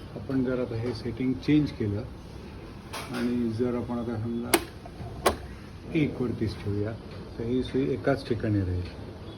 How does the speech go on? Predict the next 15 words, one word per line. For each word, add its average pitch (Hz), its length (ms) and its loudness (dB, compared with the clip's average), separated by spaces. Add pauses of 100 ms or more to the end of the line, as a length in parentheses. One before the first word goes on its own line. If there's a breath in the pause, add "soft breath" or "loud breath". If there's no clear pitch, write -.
(120)
एकवरती 123 360 2
म्हणजे 139 240 8
सरळ 135 360 6
आपलं 107 260 2
आहे, 90 280 2 (1000)
बारीक 120 440 4
सरळ 107 280 0
आहे. 95 220 -2 (1000 loud breath)
तर 123 60 0 (120)
ही 147 180 0
पहिली 139 520 6
मुवमेंट 131 420 4
आपल्याला 123 360 2
याच्यामध्ये, 120 460 0
आता 131 260 0